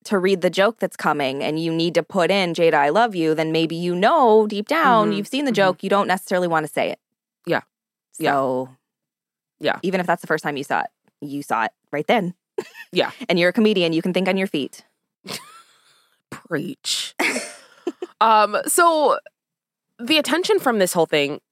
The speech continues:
Speaker 2: I think, has been truly shocking to me. Like,
Speaker 1: <laughs>
Speaker 2: I guess it shouldn't be. I think, you know, we're two years into a pandemic. We're looking for anything that's
Speaker 1: Mm-hmm.
Speaker 2: not war, gas prices,
Speaker 1: <laughs>
Speaker 2: or politics.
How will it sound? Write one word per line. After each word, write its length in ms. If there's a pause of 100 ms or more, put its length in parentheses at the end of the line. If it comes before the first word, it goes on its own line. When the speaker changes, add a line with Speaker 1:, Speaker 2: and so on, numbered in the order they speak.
(140)
Speaker 2:
I 120
think, 280
has 220
been 440 (220)
truly 840 (1160)
shocking 720
to 100
me. 220
Like, 160 (480)
Speaker 1:
<laughs> 420
Speaker 2:
I 100
guess 180
it 100
shouldn't 260
be. 160
I 120
think, 260 (100)
you 140
know, 240
we're 260
two 200
years 340
into 220
a 60
pandemic. 600
We're 220
looking 280
for 140
anything 480
that's 180
Speaker 1:
Mm-hmm. 80
Speaker 2:
not 400
war, 420
gas 320
prices, 720 (280)
Speaker 1:
<laughs> 300
Speaker 2:
or 80
politics. 720